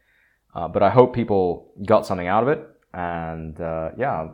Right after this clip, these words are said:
I will see you guys on the next one. Uh, thank you very much indeed for your time. As always, this has been,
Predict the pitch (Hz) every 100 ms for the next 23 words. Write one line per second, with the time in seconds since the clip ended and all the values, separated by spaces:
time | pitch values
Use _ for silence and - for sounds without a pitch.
0 | - 87 85 85 - 113 104 95 92 90
1 | - 95 85 85 104 - 117 131 - _
2 | _ _ _ - 87 78 127 131 117 98
3 | 107 107 98 - 90 90 87 85 - 85
4 | 80 78 - - 101 98 90 85 82 80
5 | 80 - 104 98 90 85 82 - _ _
6 | _ - 90 98 - 92 82 80 87 85
7 | 80 80